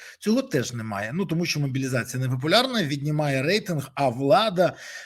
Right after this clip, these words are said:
влада не хоче. Останні соцопитування взагалі, які провів Цензорнет, показали,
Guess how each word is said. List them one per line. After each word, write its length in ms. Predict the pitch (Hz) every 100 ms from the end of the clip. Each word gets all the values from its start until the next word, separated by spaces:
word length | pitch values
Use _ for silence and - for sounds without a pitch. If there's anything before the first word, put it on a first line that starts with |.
| -
влада 280 | 135 160 139
не 100 | 143
хоче. 320 | 131 107 -
Останні 340 | 127 190 180 160
соцопитування 580 | 160 - 196 175 170
взагалі, 320 | 151 165 190 247
які 180 | 147
провів 300 | 127 143 139
Цензорнет, 680 | - 156 131 135 135 190 196
показали, 540 | - 143 151 156 110